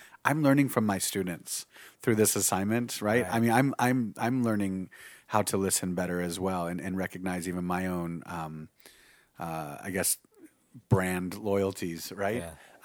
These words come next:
Speaker 1: Um, and they're being exposed. But my wife was saying, like, "Why would someone need that?" And so I, I just told her, and we started kinda laughing. I was like, Okay, well, you, I'm a pacifist, right? I, I don't believe in taking another human being's life.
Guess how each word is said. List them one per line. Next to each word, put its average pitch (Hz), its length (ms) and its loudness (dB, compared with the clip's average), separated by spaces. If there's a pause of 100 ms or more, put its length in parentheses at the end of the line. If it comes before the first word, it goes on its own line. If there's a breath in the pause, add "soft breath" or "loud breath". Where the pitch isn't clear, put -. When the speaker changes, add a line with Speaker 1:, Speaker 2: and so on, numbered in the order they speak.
(220)
Speaker 1:
Um, 87 60 -8
and 92 160 -10
they're 101 80 0
being 101 220 -4
exposed. 87 500 -6
But 90 140 -4 (920 loud breath)
my 110 120 -4
wife 160 240 0
was 135 80 -4
saying, 117 160 -2
like, 101 180 -2
"Why 165 460 0
would 139 180 2
someone 117 260 0
need 160 220 -4
that?" 69 260 -10 (140)
And 113 140 -6
so 123 420 6 (220)
I, 127 60 0
I 143 180 4
just 175 160 2
told 156 160 6
her, 151 60 8
and 123 120 2
we 131 80 4
started 170 220 -2
kinda 160 140 0
laughing. 123 260 0
I - 20 2
was 113 100 -2
like, 113 120 2
Okay, 127 220 2
well, 117 220 0 (420 loud breath)
you, 180 120 -14 (260)
I'm 202 60 0
a 247 60 4
pacifist, - 840 0 (640 soft breath)
right? 127 200 2
I, 147 100 2 (140)
I 151 40 4
don't 143 440 2
believe 120 260 0
in 104 80 -2
taking 101 300 -4
another 92 180 -6
human 90 260 -6
being's 85 280 -8
life. 82 420 -12